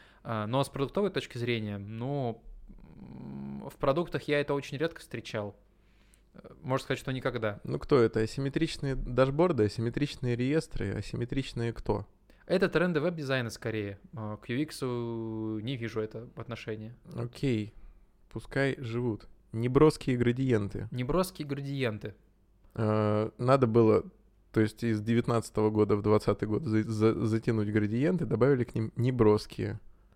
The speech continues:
Speaker 1: Кстати, градиенты тоже всегда были в этих трендах,
Speaker 2: Да.
Speaker 1: и это какая-то тоже постоянно перетекающая из одного года в другой, э, штука, как анимация, также и градиенты. Но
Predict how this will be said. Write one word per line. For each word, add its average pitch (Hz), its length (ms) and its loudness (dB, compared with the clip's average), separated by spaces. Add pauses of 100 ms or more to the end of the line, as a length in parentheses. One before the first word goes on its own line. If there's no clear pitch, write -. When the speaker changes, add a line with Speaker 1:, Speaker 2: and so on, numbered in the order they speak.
(640)
Speaker 1:
Кстати, 143 200 -6
градиенты 147 440 0
тоже 147 240 2
всегда 120 380 2
были 107 220 -2
в 104 100 -6
этих - 220 -8
трендах, 180 460 -2
Speaker 2:
Да. 110 260 2
Speaker 1:
и 117 260 -6 (420)
это 131 460 -2 (1700)
какая-то 156 340 4
тоже 135 200 0
постоянно 143 480 2
перетекающая 127 680 0
из - 80 -6
одного 135 300 -2
года 123 200 0
в 107 80 -4
другой, 123 640 -2
э, 113 400 -4 (140)
штука, 196 320 -4
как - 180 0
анимация, 127 560 -2
также 127 340 0
и - 20 0
градиенты. 117 600 -6
Но 139 180 -4